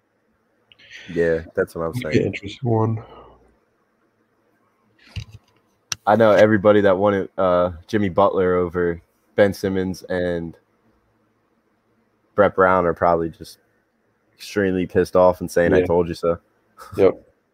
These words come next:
Speaker 2: But, I mean, Jimmy didn't have a great season this year, and he was hurt, so
Speaker 1: Well, he was, he also just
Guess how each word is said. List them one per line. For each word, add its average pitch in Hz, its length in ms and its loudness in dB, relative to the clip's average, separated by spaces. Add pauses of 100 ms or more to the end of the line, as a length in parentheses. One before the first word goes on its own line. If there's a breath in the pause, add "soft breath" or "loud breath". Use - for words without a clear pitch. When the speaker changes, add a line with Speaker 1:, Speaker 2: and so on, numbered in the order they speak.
(160)
Speaker 2:
But, 123 120 6
I 127 40 6
mean, 131 260 4
Jimmy 147 280 -4
didn't 117 260 -6
have 113 180 -6
a 104 100 -6
great 101 300 -8
season 110 300 -12
this 95 240 -18
year, 95 120 -8
and 92 100 -12
he 98 80 -8
was 92 140 -8
hurt, 92 420 -6
so 87 480 -6
Speaker 1:
Well, 120 280 4 (300)
he 156 120 0
was, 110 340 -2
he 123 160 -2
also 107 400 2
just 92 380 -10